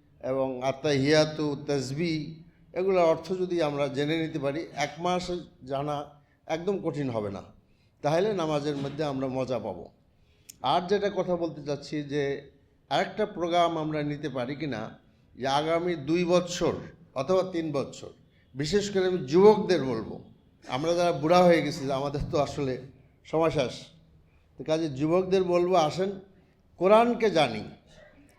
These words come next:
আগামী দুই বছর বা তিন বছরের মধ্যে আপনি একটা তাফসির হাতে নেন এবং তাফসির হাতে নিয়ে আপনি পড়তে থাকেন। আপনি যদি দুই বছরের মধ্যে, তিন বছরের মধ্যে পুরা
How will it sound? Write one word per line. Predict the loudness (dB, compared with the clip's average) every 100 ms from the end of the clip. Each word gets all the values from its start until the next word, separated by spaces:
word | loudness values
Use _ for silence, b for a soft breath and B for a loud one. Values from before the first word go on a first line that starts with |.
| 0
আগামী | 2 4 2 2 0
দুই | 0 0 2
বছর | 2 0 -2 -4 0
বা | -2
তিন | -2 -6 -2
বছরের | -4 -2 -6 -4
মধ্যে | -6 -6 -10 -12 -16 _ _ _ -6
আপনি | -4 -4
একটা | -4 -6
তাফসির | -2 -2 -2 -2 -2 -2 -10 -6
হাতে | -4 -4
নেন | -6 -8 -12 -20 _ b b b
এবং | -4 -4 2
তাফসির | 2 2 2 2
হাতে | 2 -2 -2
নিয়ে | -2 -2
আপনি | -2 -4 -8
পড়তে | -6 -8 -8
থাকেন। | -6 -4 -4 -10 -16 _ b b b b _
আপনি | -4 -4 -2
যদি | -4 -2
দুই | 0 2
বছরের | 2 0 -2 -2 0
মধ্যে, | -4 -2 -4 -4
তিন | -4 -4
বছরের | -2 -2 -2 -6 -4
মধ্যে | -4 -4 -2 -4
পুরা | -4 -4 2 2 2 -4